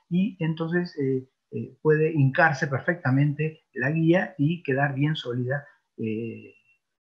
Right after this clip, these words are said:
plantada. Cuando el suelo es muy duro, podemos recurrir a una holladora. Acá son orificios abiertos con holladora, que pueden,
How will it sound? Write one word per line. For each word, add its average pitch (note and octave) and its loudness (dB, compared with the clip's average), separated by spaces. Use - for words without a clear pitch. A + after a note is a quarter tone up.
plantada. C3 -2
Cuando F3+ 4
el F3+ 2
suelo B3+ 2
es E3+ 6
muy F#3 6
duro, F3+ 6
podemos E3+ 4
recurrir F#3 0
a C#3+ 4
una D3+ 2
holladora. B2 0
Acá C3+ -2
son C3+ -2
orificios B2+ -2
abiertos B2+ -4
con B2 -6
holladora, F3+ 0
que C#3 -8
pueden, C#3+ 0